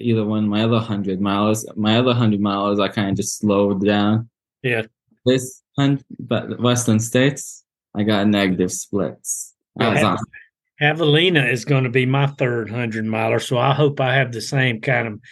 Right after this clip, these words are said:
Speaker 2: experience. I hope that I learned there that I can move faster after sixty miles too,
Speaker 1: Yeah.
Speaker 2: like you did. I'm gonna really work hard between now and then to,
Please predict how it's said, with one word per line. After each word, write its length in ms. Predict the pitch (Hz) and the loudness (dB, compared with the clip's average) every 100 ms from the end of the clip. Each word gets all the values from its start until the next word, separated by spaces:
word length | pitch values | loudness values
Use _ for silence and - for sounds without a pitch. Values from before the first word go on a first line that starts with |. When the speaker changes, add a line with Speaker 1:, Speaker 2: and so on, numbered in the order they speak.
| - - | -20 -16
Speaker 2:
experience. 720 | - - 143 135 120 117 - - - - - | -14 0 2 4 2 -4 -14 -20 -20 -12 -4
I 100 | 123 | 0
hope 340 | 135 131 131 | 2 2 0
that 160 | 131 120 | -2 0
I 140 | 131 | 0
learned 540 | 127 127 127 123 143 - _ - | 0 0 0 -2 -6 -12 _ -2
there 260 | 135 127 | 0 0
that 160 | 113 110 | 0 -2
I 120 | 113 | -2
can 200 | 117 120 | -2 -4
move 260 | 110 120 110 | -2 -2 -2
faster 500 | 120 117 110 - 113 | -2 -2 -4 -8 -4
after 240 | 117 - | -4 -6
sixty 440 | 113 - 139 - 123 | -10 -8 -8 -6 -8
miles 480 | 120 117 117 113 - _ _ _ _ _ _ | -6 -6 -6 -8 -14 _ _ _ _ _ _
too, 160 | - 139 | 0 2
Speaker 1:
Yeah. 200 | 104 113 | 4 2
Speaker 2:
like 80 | 104 - | 0 -4
you 180 | 131 113 | -6 -6
did. 140 | 104 _ _ - | -6 _ _ -4
I'm 140 | 127 | 2
gonna 260 | 139 139 120 | 4 4 4
really 280 | 135 139 135 | 4 4 4
work 240 | 139 123 | 2 0
hard 300 | 160 135 110 | 0 0 -2
between 380 | 110 135 120 110 | -8 -6 -4 -2
now 220 | 110 110 | -4 -4
and 140 | 110 | -4
then 240 | 110 113 | -4 -4
to, 60 | 107 | -6